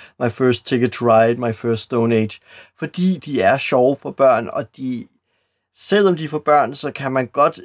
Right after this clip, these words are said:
som voksen spille med og, og have det sjovt. Et eller andet sted, at udfordringen med børnespil er, at i modsætning til alle andre spil, så, så har de jo så at sige et loft for et ø-,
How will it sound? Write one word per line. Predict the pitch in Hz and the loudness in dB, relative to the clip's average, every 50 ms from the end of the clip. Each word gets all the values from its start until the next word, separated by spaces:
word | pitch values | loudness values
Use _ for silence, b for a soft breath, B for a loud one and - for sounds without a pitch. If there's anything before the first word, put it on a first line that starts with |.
| - - | -20 -16
som | - 151 135 127 - - | -12 -10 -8 -8 -4 -2
voksen | 120 135 - - - - 165 156 | -2 -2 -2 -4 -10 -10 -10 -10
spille | 143 - _ 160 143 123 120 120 | -10 -8 _ -4 -2 0 0 0
med | 123 123 123 120 131 160 190 208 196 180 | 0 0 0 2 4 4 4 4 2 0
og, | 190 - - 95 92 73 | -4 -4 0 2 2 2
og | - 110 175 | 2 0 -2
have | 156 175 180 180 | -2 0 -2 0
det | 190 202 190 | 0 -2 -2
sjovt. | - - 196 202 - - - _ - | -2 0 0 0 0 -2 -6 _ -10
Et | 170 | -4
eller | 190 214 | 0 2
andet | 220 190 | 2 2
sted, | - 185 185 175 | 2 2 4 4
at | 170 165 - - | 2 0 -2 -2
udfordringen | 196 196 180 185 190 185 160 151 147 | -2 -2 0 2 2 2 2 0 0
med | - | 2
børnespil | 156 147 151 156 151 - 156 139 | 2 2 2 2 0 -2 0 2
er, | 127 127 135 | 4 4 4
at | 135 - 143 139 | 4 2 0 -2
i | |
modsætning | 139 147 156 156 165 156 | -2 -2 -2 -2 -2 0
til | 151 | 2
alle | 135 139 147 123 | 2 4 4 4
andre | 127 139 143 151 | 2 2 0 -4
spil, | 147 - 143 131 127 123 | -4 -2 -2 -2 -2 -2
så, | - 147 | -4 -6
så | 127 - | -6 -6
har | 135 - 147 | -4 -4 -4
de | 147 151 | -4 -4
jo | 151 | -4
så | 135 151 151 | -4 -2 -4
at | 135 | -2
sige | 135 143 135 | -2 -4 -2
et | 131 | 0
loft | 135 135 127 - | 0 0 0 0
for | - 143 131 135 - B B B B B B B B - | 0 0 0 0 0 B B B B B B B B -10
et | 175 147 - - | -10 -8 -4 0
ø-, | 185 165 160 | 0 0 0